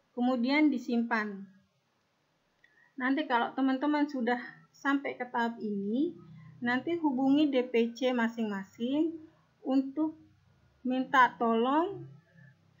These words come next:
verifikator untuk verifikasi data S K P yang sudah diupload. Setelah itu nanti akan muncul surat rekomendasi P dua K B.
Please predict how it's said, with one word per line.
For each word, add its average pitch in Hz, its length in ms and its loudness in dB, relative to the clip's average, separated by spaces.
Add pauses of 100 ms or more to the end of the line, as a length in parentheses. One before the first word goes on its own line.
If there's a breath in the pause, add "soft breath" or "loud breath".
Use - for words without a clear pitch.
verifikator 285 1040 0
untuk 277 480 0
verifikasi 277 1040 -2
data 226 560 -4
S - 160 -18
K 226 240 -4
P 269 160 -4
yang 247 160 -2
sudah 226 400 -6
diupload. 202 560 -12 (960)
Setelah 240 580 -8
itu 294 400 -2
nanti 233 480 0
akan 311 800 0 (880)
muncul 240 640 0
surat 277 400 0
rekomendasi 247 880 -2
P 233 160 0
dua 226 240 -2
K 220 80 -2
B. 208 100 -6